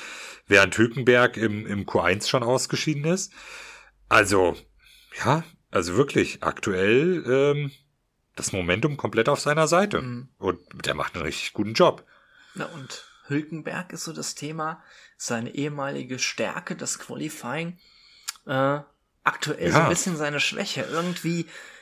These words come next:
Speaker 2: funktioniert's dann nicht so. Ich hab auch das Gefühl, dass er seine schnellen Zeiten am Ende immer zu früh setzt. So kommt's mir zumindest vor und dann irgendwie nach hinten durchrutscht.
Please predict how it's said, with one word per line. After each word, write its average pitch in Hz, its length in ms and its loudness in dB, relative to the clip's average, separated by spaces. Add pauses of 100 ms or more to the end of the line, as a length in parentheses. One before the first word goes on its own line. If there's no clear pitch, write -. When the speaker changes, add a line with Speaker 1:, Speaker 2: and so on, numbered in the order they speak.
(180)
Speaker 2:
funktioniert's 175 880 -2
dann 185 360 -4 (200)
nicht 175 340 0
so. 180 320 0
Ich 156 100 -4
hab 160 120 -6
auch - 100 -6
das - 220 -2
Gefühl, 175 440 -4
dass 147 220 -6
er 147 60 -6
seine 139 340 -4 (320)
schnellen 156 540 0
Zeiten 147 480 0
am 139 160 0
Ende 151 240 -4
immer 143 220 -6
zu - 180 -4
früh 170 340 -2
setzt. 202 580 -4
So 147 200 -6
kommt's 151 300 -6
mir 156 120 -8
zumindest 143 540 -6
vor 170 280 2
und 143 180 -4
dann 151 180 4
irgendwie 147 420 -4
nach 135 160 -4
hinten 175 400 -2
durchrutscht. - 760 -6